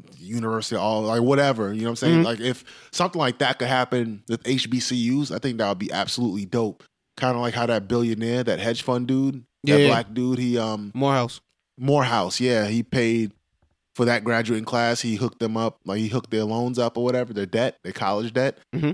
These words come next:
Speaker 1: like, something like that, like, just economic empowerment, like, just a, a nice, like, jolt, like, a stimulus.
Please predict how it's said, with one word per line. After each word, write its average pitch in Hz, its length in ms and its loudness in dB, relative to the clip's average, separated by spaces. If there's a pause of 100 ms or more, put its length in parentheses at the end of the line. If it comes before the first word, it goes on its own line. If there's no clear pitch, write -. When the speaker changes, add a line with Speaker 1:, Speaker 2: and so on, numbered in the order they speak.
(120)
Speaker 1:
like, 117 140 -2
something 143 320 0
like 107 220 -2
that, 117 280 -2
like, 98 160 -4
just 104 220 -6 (340)
economic 127 560 0
empowerment, 110 460 -4
like, 98 140 -8
just 110 180 -6
a, 98 180 -2 (440)
a 101 80 -6
nice, 117 400 -4
like, 95 280 -4
jolt, 107 360 0
like, 92 100 -12
a 92 60 -10
stimulus. 135 720 -2